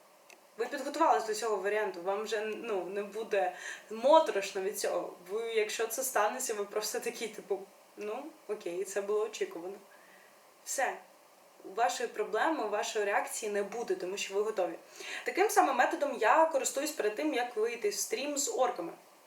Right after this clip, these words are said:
Я сиджу перед стрімом, коли я готуюся, думаю, що сьогодні може таке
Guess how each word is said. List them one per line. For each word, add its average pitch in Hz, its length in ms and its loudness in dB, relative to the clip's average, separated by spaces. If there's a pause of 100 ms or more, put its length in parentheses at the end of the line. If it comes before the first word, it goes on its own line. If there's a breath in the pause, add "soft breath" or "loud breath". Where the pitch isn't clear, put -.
(320)
Я 311 320 2
сиджу 269 360 -2
перед 202 220 0
стрімом, 214 420 -2
коли 208 160 2
я 285 100 8
готуюся, 208 460 -2
думаю, 180 280 -2
що 339 240 4
сьогодні 226 380 0
може 196 220 0
таке 190 440 2